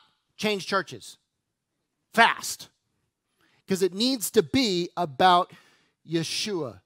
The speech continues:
So that's why the angel doesn't get mad at him. He said, "Look, I know you're an emotional creature. You were overwhelmed. I get it, but just, uh, just stop that.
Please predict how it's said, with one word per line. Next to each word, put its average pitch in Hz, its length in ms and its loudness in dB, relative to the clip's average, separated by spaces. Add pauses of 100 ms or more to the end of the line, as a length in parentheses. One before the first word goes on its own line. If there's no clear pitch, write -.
So - 160 -4
that's 254 240 0
why 214 340 2
the 208 160 -2
angel 220 220 -4
doesn't 214 260 -4
get 240 120 -4
mad 262 260 -4
at 160 120 -2
him. 170 80 -4
He 170 60 -10
said, 226 200 -8
"Look, 262 200 -10
I 226 100 -2
know 247 100 -6
you're 240 200 -6
an 202 60 -8
emotional 240 420 -10
creature. 277 420 -12 (240)
You 240 140 -6
were 254 180 0
overwhelmed. 262 520 2
I 226 120 0
get 285 200 0
it, 175 120 -2
but 214 100 -10
just, 254 180 -10
uh, 262 160 -4
just 247 240 -16
stop - 400 -2
that. 190 300 8